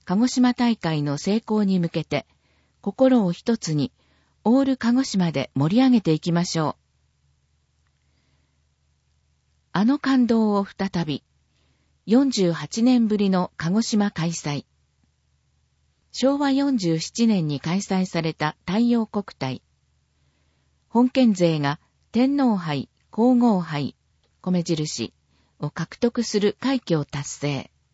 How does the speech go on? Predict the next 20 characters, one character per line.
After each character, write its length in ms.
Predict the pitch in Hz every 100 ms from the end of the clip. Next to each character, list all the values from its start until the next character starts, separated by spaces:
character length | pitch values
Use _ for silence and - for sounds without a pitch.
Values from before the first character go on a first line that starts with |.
| _ _ _ _ _ _ _ _ _ _ _
米 260 | - 202 208
印、 500 | 190 175 - 143 135 _ _ _ _ _ -
天 240 | 240 262
皇 160 | 269 220
杯、 340 | 180 147 - _ _ _ -
男 240 | 220 269 240
女 120 | 151
総 220 | - 185
合 220 | 202 190
優 220 | 175 180
勝、 440 | 156 - 131 127 - _ _ _ _
皇 220 | - 233 240
后 220 | 240 196
杯、 300 | 165 143 - _ _ _ _
女 180 | 185 262
子 60 | -
総 260 | - 180
合 220 | 214 214 196
優 220 | 185 175
勝。 420 | - 135 123